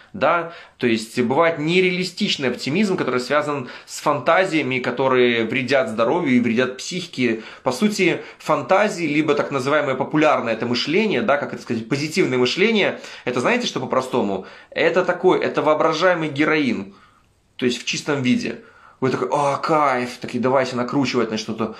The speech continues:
Да, я купаюсь в долларах. Да, я весь такой крутой. Все мне здесь говорят. Я х-, выхожу на подиум».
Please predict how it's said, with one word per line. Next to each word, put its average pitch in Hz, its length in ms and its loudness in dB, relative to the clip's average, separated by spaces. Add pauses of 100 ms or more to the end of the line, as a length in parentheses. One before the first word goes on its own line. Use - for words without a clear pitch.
(260)
Да, 123 320 2
я 123 100 2
купаюсь 123 540 2
в 107 120 -4
долларах. 110 540 2
Да, 120 380 2
я 113 80 0
весь 123 200 0
такой 123 280 0
крутой. 120 460 0
Все 135 280 -4
мне 117 160 0
здесь 110 220 -2
говорят. 110 520 0
Я 120 300 0
х-, - 140 -6
выхожу 127 400 -2
на 131 100 0
подиум». 120 560 0